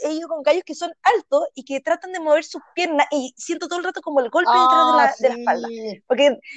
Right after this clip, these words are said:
Speaker 1: hay que estar como que se quieren acomodar y tú dices, "Pobrecito, en verdad, pobre de sus piernas que no alcanzan en este espacio", pero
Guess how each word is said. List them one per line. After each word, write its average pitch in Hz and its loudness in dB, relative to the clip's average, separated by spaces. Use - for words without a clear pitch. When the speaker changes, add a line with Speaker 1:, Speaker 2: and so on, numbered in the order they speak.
Speaker 1:
hay - 4
que 330 4
estar 381 2
como 392 2
que 285 0
se 330 2
quieren 381 0
acomodar 349 4
y 381 2
tú 359 -8
dices, 381 -6
"Pobrecito, 381 0
en 208 -6
verdad, 254 4
pobre 320 4
de 381 -2
sus - -14
piernas 311 0
que 226 -6
no 214 0
alcanzan 294 4
en 208 -14
este 214 -8
espacio", 220 0
pero 269 6